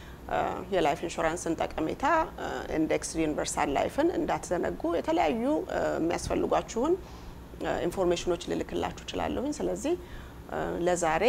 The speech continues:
ኢንዴክስ ዩኒቨርሳል ላይፍን በሚመለከት እንግዲህ፣ እ፣ ቤተሰቦቻችንን መጠበቅ እንዴት አድርገን እንደምንችል፣ እ፣ ክብራችንን እንዴት አድርገን መጠበቅ እንደምንችል ከኋላችን ለሚመጡት ሰዎች ምን አይነት ጥሩ ሌጋሲ፣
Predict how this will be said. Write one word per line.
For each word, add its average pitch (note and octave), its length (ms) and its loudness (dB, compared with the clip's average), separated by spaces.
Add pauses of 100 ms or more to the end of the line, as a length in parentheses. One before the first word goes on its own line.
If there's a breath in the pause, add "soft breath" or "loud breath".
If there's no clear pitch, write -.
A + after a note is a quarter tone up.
(140)
ኢንዴክስ E3+ 360 0
ዩኒቨርሳል D#3+ 460 -4
ላይፍን D#3+ 300 -4
በሚመለከት E3+ 800 -4
እንግዲህ፣ - 340 -2 (140)
እ፣ F#3 220 -6
ቤተሰቦቻችንን E3+ 880 -4
መጠበቅ E3 440 -4
እንዴት E3 320 -2
አድርገን E3+ 300 -2
እንደምንችል፣ E3 600 0 (560 loud breath)
እ፣ - 240 -4
ክብራችንን E3+ 640 -2
እንዴት E3 260 -2
አድርገን D#3+ 320 -4
መጠበቅ E3 420 -6
እንደምንችል E3 680 -2
ከኋላችን D#3+ 600 -4
ለሚመጡት E3 520 -4
ሰዎች E3+ 380 -2 (480 loud breath)
ምን F3 160 0
አይነት E3+ 340 2
ጥሩ D#3+ 160 0 (100)
ሌጋሲ፣ D#3 380 -2